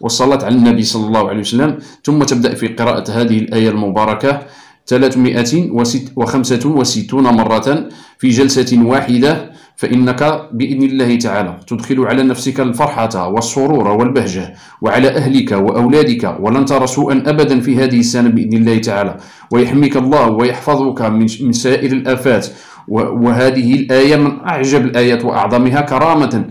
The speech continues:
وكرامتها لا تحصى أيها الإخوة الكرام في، في مثل هذا الباب وفي جميع الأمور.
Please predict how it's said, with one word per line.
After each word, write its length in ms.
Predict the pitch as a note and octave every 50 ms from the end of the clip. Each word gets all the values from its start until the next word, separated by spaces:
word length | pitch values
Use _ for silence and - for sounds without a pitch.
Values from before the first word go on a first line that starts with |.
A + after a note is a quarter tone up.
| - - - - -
وكرامتها 720 | A2 G#2+ C3 B2 C3 C3 C3 B2+ B2+ B2 A#2 A2 A#2 A#2
لا 120 | C3+ C3+
تحصى 300 | C3 A#2 - - - B2
أيها 360 | G2+ - A#2+ A#2 G#2+ G2 G#2
الإخوة 380 | G2+ - G#2 - - A2 A2 G#2+
الكرام 420 | G2+ G2+ - A2 A#2 C3+ C3+ B2+ - - - - - - - -
في، 320 | - C3 C3 B2+ B2 -
في 140 | - - B2
مثل 280 | A#2+ C3+ D3+ D3+ D#3 C#3
هذا 320 | A#2 B2+ C3 C3 A2+ A#2+
الباب 340 | A2 G2 F#2 F#2+ F#2 - - A2+
وفي 280 | A#2 A#2+ A#2+ C3 B2+
جميع 360 | A#2 A2+ A#2+ A2+ A#2+ D3+ D#3+
الأمور. 520 | A#2+ B2 C3+ B2 A#2 G#2+ G2+ F#2 F2 -